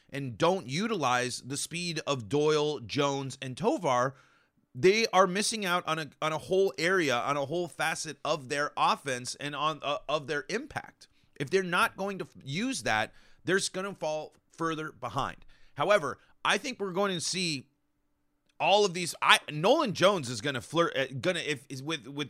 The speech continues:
with the playing time and everything, and, and the changes that are hopefully staying healthy, I don't think it's crazy that Nolan Jones finishes the year with twenty-five stolen bases.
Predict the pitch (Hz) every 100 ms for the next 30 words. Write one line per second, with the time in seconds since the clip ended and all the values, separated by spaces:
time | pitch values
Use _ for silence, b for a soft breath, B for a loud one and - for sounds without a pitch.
0 | - 147 135 - 220 254 - 220 208 202
1 | 175 165 165 165 135 165 156 139 135 139
2 | 135 123 185 190 175 147 143 147 135 139
3 | 123 b b - 208 262 247 190 214 -
4 | 127 113 b b b - 226 330 233 220
5 | 226 - 208 214 202 208 185 208 220 208
6 | 208 214 160 226 240 226 190 175 147 120
7 | 104 - 113 104 113 98 92 117 104 92
8 | 101 92 - 80